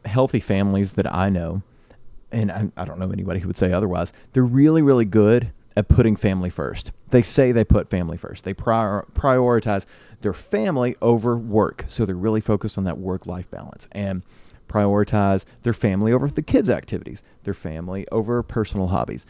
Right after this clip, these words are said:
and their family, kind of their nuclear family over, uh, I don't know, their extended family.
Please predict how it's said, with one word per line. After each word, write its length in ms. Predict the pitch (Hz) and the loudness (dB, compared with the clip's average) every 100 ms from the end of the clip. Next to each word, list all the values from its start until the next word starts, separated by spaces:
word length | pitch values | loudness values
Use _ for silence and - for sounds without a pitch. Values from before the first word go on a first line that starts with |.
| _ _ | _ _
and 440 | 95 98 98 104 | -10 -8 -8 -6
their 180 | 104 113 | 0 0
family, 500 | 117 107 98 110 107 - | 2 2 2 0 -2 -4
kind 180 | 113 104 | 0 2
of 60 | |
their 140 | 101 101 | 4 6
nuclear 420 | 107 110 110 98 | 6 4 2 0
family 400 | 101 90 98 - | -2 -2 -2 -2
over, 440 | 110 98 104 101 - - - - - - | -4 -2 -2 -2 -6 -20 -20 -20 -20 -2
uh, 300 | 117 110 107 | 2 2 0
I 80 | 85 | -2
don't 80 | 101 | -2
know, 140 | 85 107 | -2 2
their 160 | 123 | 2
extended 460 | 113 - 135 143 104 | 2 0 2 2 0
family. 380 | 85 60 53 | -6 -8 -14